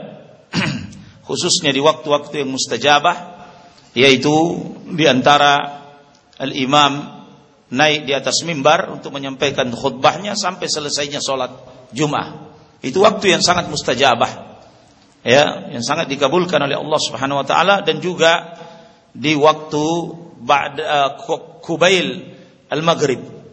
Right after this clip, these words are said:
Ya, sebelum terbenamnya matahari di waktu maghrib seperti tadi.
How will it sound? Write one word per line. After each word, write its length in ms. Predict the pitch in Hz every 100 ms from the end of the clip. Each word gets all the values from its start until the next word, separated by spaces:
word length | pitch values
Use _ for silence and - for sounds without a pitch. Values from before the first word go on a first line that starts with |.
| - _ 113
Ya, 160 | 143
sebelum 400 | 139 139 160 170
terbenamnya 560 | 147 135 147 156 151 139
matahari 640 | 139 135 139 139 151 170 - - - - _ _
di 140 | 120 139
waktu 240 | 139 143
maghrib 520 | 131 139 123 123 120 -
seperti 720 | - 135 123 139 135 - -
tadi. 320 | 123 117